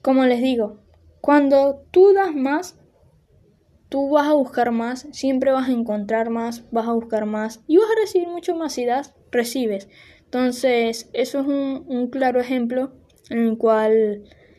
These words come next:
tenemos que aprender. Y tienes que, te doy un consejo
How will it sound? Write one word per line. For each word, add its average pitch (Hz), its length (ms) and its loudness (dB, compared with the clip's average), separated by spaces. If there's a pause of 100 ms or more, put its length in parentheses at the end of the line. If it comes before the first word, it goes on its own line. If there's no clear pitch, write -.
(180)
tenemos 240 320 -2
que 254 100 -2
aprender. 226 600 -4 (3500)
Y 269 140 0
tienes 302 320 2
que, 302 720 2
te 240 100 0
doy 240 140 2
un 269 160 2
consejo 254 680 -2